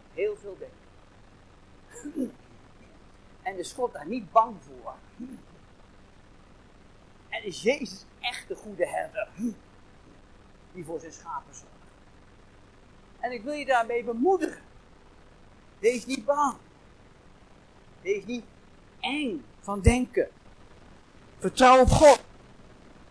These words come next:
Er zijn bij God geen muren. Jacobus één vers zeventien. Jacobus één vers zeventien, er staat, ik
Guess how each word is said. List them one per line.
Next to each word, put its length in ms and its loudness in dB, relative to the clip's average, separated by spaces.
Er 160 -8
zijn 280 4
bij 120 6
God 320 6
geen 280 2
muren. 560 6
Jacobus 480 6
één 240 2
vers 180 2
zeventien. 600 2
Jacobus 400 -4
één 160 -10
vers 120 -18
zeventien, 420 -10
er 60 -16
staat, 300 -10
ik 80 -20